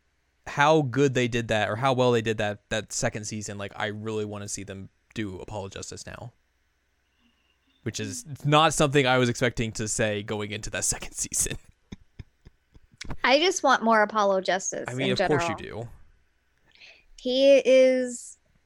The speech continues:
Speaker 2: one of my, my animated boyfriends.
Speaker 1: It's true.
Speaker 2: I love him.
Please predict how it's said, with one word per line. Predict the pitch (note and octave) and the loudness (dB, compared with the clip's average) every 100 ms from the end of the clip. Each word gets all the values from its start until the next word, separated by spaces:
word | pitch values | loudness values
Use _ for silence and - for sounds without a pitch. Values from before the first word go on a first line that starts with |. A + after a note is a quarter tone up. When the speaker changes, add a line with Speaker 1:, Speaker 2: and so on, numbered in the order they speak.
| - | -8
Speaker 2:
one | A3+ A3+ A3+ | 2 4 6
of | B3 A#3+ | 6 4
my, | B3+ B3 B3 B3+ B3 B3+ A#3+ G#3+ - _ - | 2 6 6 8 8 8 6 2 -10 _ -8
my | A#3 A3+ | 0 4
animated | G#3+ G#3+ A3 A3 A3 G#3+ G#3 | 6 4 2 2 2 2 4
boyfriends. | G3+ G3 F#3+ F#3+ G3+ G#3+ | 4 4 0 -2 -2 -6
Speaker 1:
It's | - | -10
true. | - G#2+ F#2+ - _ _ _ _ _ - | -8 -8 -8 -12 _ _ _ _ _ -2
Speaker 2:
I | G#3+ | 2
love | G#3 G3+ | 2 2
him. | A3 F3+ G3 | -4 -6 -6